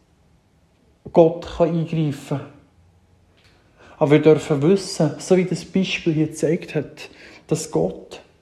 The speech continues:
zu seiner Zeit eingreift. Dass Gott nicht Leute ungestraft, kann man sagen,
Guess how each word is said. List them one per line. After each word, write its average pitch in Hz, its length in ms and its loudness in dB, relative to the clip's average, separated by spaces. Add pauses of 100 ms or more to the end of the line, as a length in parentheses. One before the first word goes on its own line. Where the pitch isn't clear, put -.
zu - 120 -12
seiner 160 400 0
Zeit - 320 -8 (100)
eingreift. - 580 -10
Dass 165 180 -2
Gott 185 400 4 (720)
nicht 185 180 4
Leute 180 400 0 (180)
ungestraft, 175 680 6
kann 160 160 2
man 156 80 4
sagen, 147 400 0